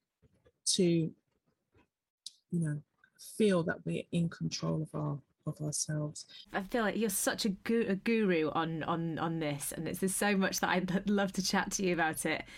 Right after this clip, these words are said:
Speaker 2: Um, but one of the things that I do really want to touch on is, um,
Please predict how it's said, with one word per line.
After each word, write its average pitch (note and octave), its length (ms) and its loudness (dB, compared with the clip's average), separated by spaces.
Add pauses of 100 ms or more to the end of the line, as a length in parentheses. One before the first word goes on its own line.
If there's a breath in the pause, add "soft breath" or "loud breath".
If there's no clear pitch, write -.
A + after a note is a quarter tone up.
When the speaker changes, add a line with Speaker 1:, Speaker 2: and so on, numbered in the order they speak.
(340 loud breath)
Speaker 2:
Um, F3+ 520 2 (220)
but A3+ 240 0 (400 loud breath)
one B3+ 280 0
of B3+ 80 2
the C4+ 80 4
things A#3+ 180 2
that - 80 0
I G3+ 60 2
do A3+ 240 2
really A3 220 2
want F#3+ 160 4
to F#3 40 2
touch F#3+ 320 0
on D#3+ 180 0
is, E3+ 640 0
um, E3+ 460 0